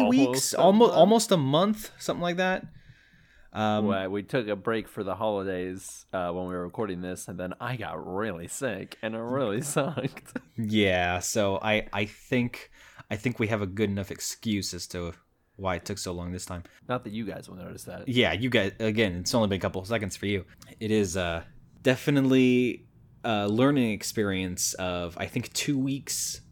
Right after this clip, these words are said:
Speaker 2: might be the limit of how long it is between recording sessions, because I'm going over my notes here, and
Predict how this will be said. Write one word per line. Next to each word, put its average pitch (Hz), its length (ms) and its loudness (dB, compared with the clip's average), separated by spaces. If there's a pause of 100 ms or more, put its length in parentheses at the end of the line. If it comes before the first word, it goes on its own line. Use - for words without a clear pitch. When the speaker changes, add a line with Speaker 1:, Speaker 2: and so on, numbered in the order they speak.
Speaker 2:
might 110 320 -2
be 117 440 0 (280)
the 113 100 0
limit 107 580 0 (460)
of 98 140 -6
how 110 180 2
long 104 260 2
it 101 80 0
is 104 180 2
between 101 540 -4 (200)
recording 107 360 -2
sessions, 113 460 -4
because 87 480 -4 (440)
I'm 147 140 2
going 120 220 6
over 101 160 2
my 98 100 2
notes 98 320 2
here, 90 380 2 (180)
and 98 340 -2